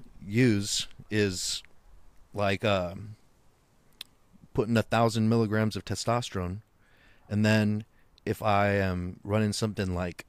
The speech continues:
Winstrol or Anadrol or Superdrol, and I start to feel sick, or, like, my eyes started to look a little weird, there,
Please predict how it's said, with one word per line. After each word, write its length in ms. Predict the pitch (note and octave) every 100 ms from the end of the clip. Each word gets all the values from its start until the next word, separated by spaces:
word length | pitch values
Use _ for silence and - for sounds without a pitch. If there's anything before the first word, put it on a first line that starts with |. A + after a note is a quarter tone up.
| -
Winstrol 640 | F#2 A#2 A#2+ - F2 E2 F2+ _ _ - _
or 140 | F#2+ G#2
Anadrol 640 | A2 A2+ G2 E2+ E2 E2+ -
or 80 |
Superdrol, 720 | F#2 - C3 G#2 E2+ E2+ D#2+ - _ - - -
and 160 | F#2+
I 60 | G2
start 260 | - G#2 G2
to 60 |
feel 220 | F#2 G2 F2
sick, 460 | - C#3+ A#2+ - - _ _ _ -
or, 220 | G2+ G2
like, 240 | F#2+ F#2+
my 120 | F#2 F2+
eyes 280 | G2 A2+ B2
started 340 | - C3 B2+
to 60 | B2+
look 220 | C3+ C3
a 40 | C3
little 200 | C3 B2+
weird, 300 | C#3+ D3+ E3 _ - - _ _ _
there, 260 | - G#2